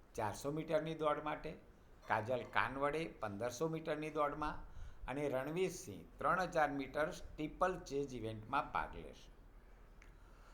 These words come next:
તો મિત્રો, આ જ પ્રકારના વર્તમાન પ્રવાહો જાણવા અને જાહેર વહીવટ, બંધારણ, ઇતિહાસ, ભૂગોળ, વિજ્ઞાન અને અન્ય જનરલ નોલેજના પ્રશ્નો જાણવા માટે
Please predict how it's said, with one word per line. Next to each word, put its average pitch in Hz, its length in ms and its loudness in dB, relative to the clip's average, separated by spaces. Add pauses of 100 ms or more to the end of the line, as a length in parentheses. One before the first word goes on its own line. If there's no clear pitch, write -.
(220)
તો 151 60 -2
મિત્રો, 165 460 -2 (160)
આ 165 160 8
જ 185 220 -2
પ્રકારના 139 680 2 (1400)
વર્તમાન 185 520 4
પ્રવાહો 117 500 4
જાણવા 78 480 -8 (460)
અને 127 360 0 (600)
જાહેર 131 400 4
વહીવટ, 135 520 0
બંધારણ, 120 720 2 (100)
ઇતિહાસ, 120 640 -2
ભૂગોળ, 120 400 -2
વિજ્ઞાન 117 560 0 (540)
અને 175 320 0
અન્ય 208 220 2
જનરલ 143 420 4
નોલેજના 123 400 2
પ્રશ્નો 110 420 -2
જાણવા 101 420 2
માટે 107 520 0